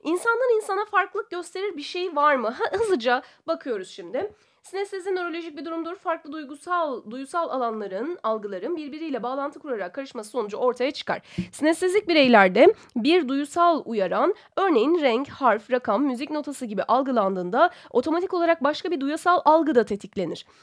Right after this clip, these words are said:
Bu durum normalde bireyleri, birbirleriyle bağlantısı olmayan duysal algıların bağlantı kurmasıyla oluşur. En yaygın sinestezi türü renkleri, harfleri, rakamları veya müzik notalarını algıladığında belirli renklerle ilişkilendiren renk duyum s-, sinestezidir. Bakın,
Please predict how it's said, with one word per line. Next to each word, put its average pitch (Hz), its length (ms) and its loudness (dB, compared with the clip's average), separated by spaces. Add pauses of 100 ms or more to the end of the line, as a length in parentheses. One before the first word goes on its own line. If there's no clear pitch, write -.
(120)
Bu 302 140 -2
durum 277 240 2
normalde 302 400 4
bireyleri, 302 540 -4
birbirleriyle 262 800 -2
bağlantısı 262 420 2
olmayan 233 320 2
duysal 262 260 -6
algıların 202 440 0
bağlantı 240 320 0
kurmasıyla 190 480 -6
oluşur. 302 400 -8 (340)
En 359 120 4
yaygın 285 320 4
sinestezi 233 500 -4
türü 190 260 -6
renkleri, 226 420 0
harfleri, 339 400 -2
rakamları 254 440 -2
veya 277 220 2
müzik 226 280 -4
notalarını 262 480 -2
algıladığında 233 800 2 (420)
belirli 320 500 0
renklerle 320 460 2
ilişkilendiren 262 1080 0
renk 339 240 -2
duyum 262 220 -2
s-, - 240 -14 (140)
sinestezidir. 185 680 -8
Bakın, 240 240 -2